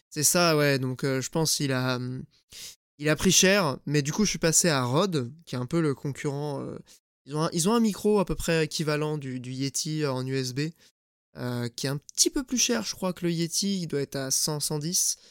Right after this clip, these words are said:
Euh, c'est le, bah, le Rode U S B, hein. Euh, c'est leur modèle, c'est, je crois que c'est le seul qu'ils ont en U S B. Et bon, bah, ma foi, depuis que je l'ai, euh,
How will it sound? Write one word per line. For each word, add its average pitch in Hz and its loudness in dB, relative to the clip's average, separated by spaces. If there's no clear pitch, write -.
Euh, 135 -2
c'est - 4
le, 123 -2
bah, 127 -2
le 127 0
Rode 127 0
U 127 -2
S 113 -4
B, 131 -4
hein. 165 -6
Euh, 131 -12
c'est - -8
leur 127 -6
modèle, 131 -2
c'est, - -6
je - -10
crois 175 -2
que - -2
c'est 135 -4
le 127 -4
seul 156 -2
qu'ils 143 -4
ont 151 0
en 147 0
U 143 0
S 127 0
B. 165 0
Et 131 0
bon, 131 2
bah, 139 2
ma 127 0
foi, 143 0
depuis 139 -2
que 131 0
je 131 4
l'ai, 123 2
euh, 135 -2